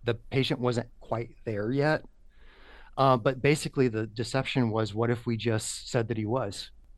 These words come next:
And, and sort of took that decision, you know, sort of redirected the family's ire onto, like, you know, our staff who are, you know, more willing to,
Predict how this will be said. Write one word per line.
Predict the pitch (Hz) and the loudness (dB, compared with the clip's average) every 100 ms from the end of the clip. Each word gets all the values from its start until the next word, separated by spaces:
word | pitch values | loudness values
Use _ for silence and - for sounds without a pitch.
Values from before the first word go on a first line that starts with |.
| - | 0
And, | 123 147 | 0 4
and | 147 127 | 4 4
sort | 165 147 | 4 2
of | 117 | 0
took | - 151 - | -2 -2 2
that | 143 123 | 0 0
decision, | 120 - 139 131 113 113 | -4 0 2 4 2 4
you | |
know, | 127 | 2
sort | 110 139 | 2 0
of | 117 104 | -2 -2
redirected | 117 120 117 113 113 120 | -2 -2 2 2 2 0
the | 110 | -4
family's | 104 113 110 110 104 - | -4 -2 0 0 -2 -6
ire | 98 113 117 104 98 92 - - - - | -4 -2 0 -2 -4 -8 -16 -20 -20 -8
onto, | 120 117 113 - 123 | 0 0 0 0 0
like, | 113 107 - - - - | 2 0 -2 -14 -20 -10
you | 123 120 | -2 2
know, | 113 | 2
our | 113 110 | 2 0
staff | - - 98 90 123 165 - - | 0 -4 -6 -4 -2 -2 -4 -2
who | 135 | 4
are, | 123 117 | 4 4
you | 123 | 4
know, | 123 | 2
more | 113 113 110 | 4 2 2
willing | 110 107 110 107 | 2 2 2 0
to, | - 104 101 | -2 -4 -4